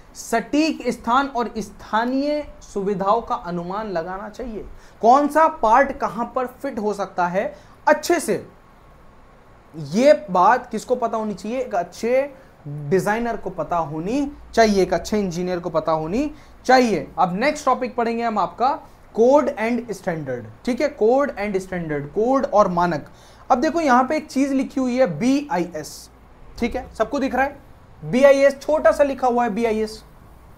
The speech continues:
बीआईएस, बीआईएस। सबसे पहले ये देखो, इसकी full form भी पूछ लेता है बीआईएस की,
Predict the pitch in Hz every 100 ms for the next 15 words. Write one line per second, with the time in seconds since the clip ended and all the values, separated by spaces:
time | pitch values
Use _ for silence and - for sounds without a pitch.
0 | - - - - - - - - - 165
1 | 180 156 151 - - - - - - -
2 | - - - - - - - - - -
3 | - - - - - - - - - -
4 | - - - - - - 151 220 277 -
5 | 160 185 175 143 - - - - - -
6 | - - - - - - - - - -
7 | - - - - - - 233 240 311 320
8 | 320 330 285 262 302 - - - - -
9 | - - - 247 - 339 359 - - -
10 | - 302 311 - 302 349 349 254 - 160
11 | 151 127 - - - - 151 233 226 202
12 | - -